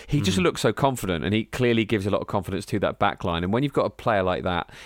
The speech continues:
Speaker 1: um, who can step in, uh, when, when your main man is, is, is injured, 'cause obviously Stekelenburg is, is, is not available for whatever reason, um, then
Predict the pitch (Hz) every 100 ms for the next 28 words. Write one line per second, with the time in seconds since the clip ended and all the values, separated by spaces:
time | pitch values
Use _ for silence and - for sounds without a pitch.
0 | - - 87 85 82 101 104 95 87 -
1 | 95 101 87 82 80 - - - 92 90
2 | 90 - 90 90 90 87 85 87 85 -
3 | - 87 - 90 95 90 80 - 90 85
4 | 85 - 87 - 95 90 85 85 90 87
5 | - 90 82 - - 87 92 95 73 92
6 | 95 82 92 82 85 92 82 67 - -
7 | - - 101 92 90 87 87 85 82 101
8 | 95 92 92 90